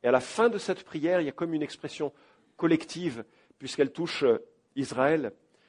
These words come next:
euh, le peuple de Dieu. Ô Dieu, libère Israël de toutes ses détresses. Et je me faisais, ce matin, je lisais Éphésiens, et, euh, il y avait tout une, un verset qui a capté mon attention en pensant à ce, à ce psaume,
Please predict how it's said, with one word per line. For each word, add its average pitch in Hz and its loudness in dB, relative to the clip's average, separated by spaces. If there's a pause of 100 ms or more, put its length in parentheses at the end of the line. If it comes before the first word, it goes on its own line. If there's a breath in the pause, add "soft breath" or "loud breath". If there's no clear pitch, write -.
(240 soft breath)
euh, 107 2 (240)
le 127 -6
peuple 151 0
de 123 -4
Dieu. 139 -4 (920)
Ô 143 6
Dieu, 143 2
libère 147 2
Israël 139 0
de 127 -6
toutes - -10
ses 151 -4
détresses. 151 0
Et 147 -2
je - -10
me 156 -6
faisais, 143 2 (180 loud breath)
ce - -14
matin, 147 0
je 131 -6
lisais 135 -2
Éphésiens, 139 -2 (380 soft breath)
et, 127 4 (140)
euh, 110 -2 (100)
il 110 -10
y 120 -2
avait 117 -6
tout - -16
une, 151 -8 (300)
un 135 -2
verset 151 -4
qui 135 -6
a 113 -4
capté - -8
mon 147 0
attention 131 -4
en 123 -4
pensant - -8
à 123 -2
ce, 117 -6
à - -14
ce - -12
psaume, 151 -6